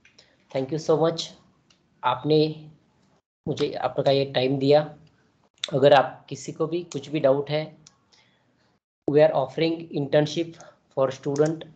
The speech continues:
of computer engineering and आईटी engineering। अगर उसके बारे में कुछ आपको inquiry करनी है तो आप मुझे contact कर सकते हो। Okay,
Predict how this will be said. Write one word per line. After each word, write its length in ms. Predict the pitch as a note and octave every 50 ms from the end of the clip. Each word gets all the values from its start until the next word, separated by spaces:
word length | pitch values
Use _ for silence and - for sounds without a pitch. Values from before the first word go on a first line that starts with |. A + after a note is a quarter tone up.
| _ _ _ _ -
of 220 | D3 D3 - - -
computer 360 | - - C#3 C3 C3 C3+ D3 D3 D3
engineering 560 | D3 C#3+ C#3 D3 C#3 D3 C#3+ C#3 D3+ D#3 D#3+ D#3+ - - - _ _ _ -
and 80 | D3+ D#3+
आईटी 360 | D#3 D3 C3+ - C3+ C3+ C3
engineering। 460 | B2+ B2 C3 B2 C3 C3 C3 C#3+ D#3+ D#3+ - - _ _ _ _ _ _ _ _ -
अगर 180 | D3 C3 D3 C#3+
उसके 240 | C3 B2+ - - D#3
बारे 220 | C#3+ D3 C#3+ D3
में 140 | D3+ D3+ D3+
कुछ 280 | D3+ D#3+ D#3+ - - - -
आपको 340 | - C#3 C3+ - - - D3
inquiry 500 | C#3 C#3+ C#3+ C#3 D3 D3 D3 C#3+ D3+ D3+
करनी 320 | D3+ - C#3+ C3+ C#3+ D3
है 140 | C#3+ C#3+ D3 D#3+ - - - _ -
तो 60 | D#3
आप 180 | C3+ C3+ C3+ -
मुझे 300 | C#3+ C3+ D3+ F#3 F#3 - - - _ -
contact 440 | - B2+ B2+ B2+ B2 D3 D3+ -
कर 120 | - D3 C3
सकते 340 | - - A#2+ - - - B2
हो। 100 | B2 C3 - - - _ _ _ _ _ _ _ _ _ -
Okay, 140 | D3+ - G#3+